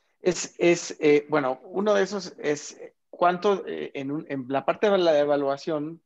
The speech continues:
eh, vemos que en la endoscopía no mencionan ningún tipo de estenosis o alteración anatómica intraluminal.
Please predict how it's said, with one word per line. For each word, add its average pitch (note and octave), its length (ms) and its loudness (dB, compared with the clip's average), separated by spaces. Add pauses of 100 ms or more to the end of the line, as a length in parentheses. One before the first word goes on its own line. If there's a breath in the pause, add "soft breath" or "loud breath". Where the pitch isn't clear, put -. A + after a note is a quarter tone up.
(160)
eh, A2 420 -6
vemos C#3+ 400 0
que B2+ 160 -4
en A#2 220 -6
la A2+ 60 -4
endoscopía A#2 480 -4
no D3+ 100 2
mencionan C#3+ 420 0
ningún C3 320 -2
tipo C#3+ 280 2
de B2 80 2
estenosis B2+ 680 -4
o G#2 220 -4 (260 soft breath)
alteración A2+ 560 -2
anatómica B2+ 800 0
intraluminal. A2+ 920 -4